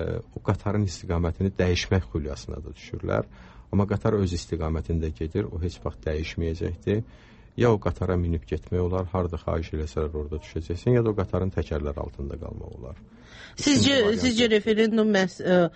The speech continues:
Speaker 2: Rusiya yönümlü, Azərbaycan hakimiyyətinin Rusiya yönümlü qolunun,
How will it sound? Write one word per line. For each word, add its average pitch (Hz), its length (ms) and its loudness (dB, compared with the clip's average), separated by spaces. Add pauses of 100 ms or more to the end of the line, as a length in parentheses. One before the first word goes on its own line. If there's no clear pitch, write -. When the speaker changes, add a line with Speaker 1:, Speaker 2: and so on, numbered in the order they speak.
(260)
Speaker 2:
Rusiya 190 340 6
yönümlü, 165 520 4 (240)
Azərbaycan 175 540 4 (220)
hakimiyyətinin 175 560 4
Rusiya 180 260 4
yönümlü 160 500 6 (380)
qolunun, 175 500 6